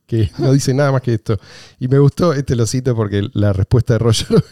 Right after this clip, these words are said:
<laughs> fue, fue excelente. Dice,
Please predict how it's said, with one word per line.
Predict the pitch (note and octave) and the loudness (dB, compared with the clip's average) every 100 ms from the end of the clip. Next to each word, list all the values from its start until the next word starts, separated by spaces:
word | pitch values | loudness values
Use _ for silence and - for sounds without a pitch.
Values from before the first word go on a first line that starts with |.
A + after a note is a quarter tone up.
| - - - - | -4 -4 -6 -10
<laughs> | _ - _ _ | _ -14 _ _
fue, | - - A#2 - _ _ _ - - - _ - - E3 G3+ G#3+ F3+ _ | -12 -6 -6 -8 _ _ _ -20 -20 -20 _ -14 -14 -16 -16 -16 -18 _
fue | - B2+ | -8 -6
excelente. | A2+ A2+ A#2+ A2+ A2+ - - - - _ _ | -4 -2 -2 -4 -8 -8 -16 -20 -20 _ _
Dice, | D#3 C#3 C#3 | -4 -2 -2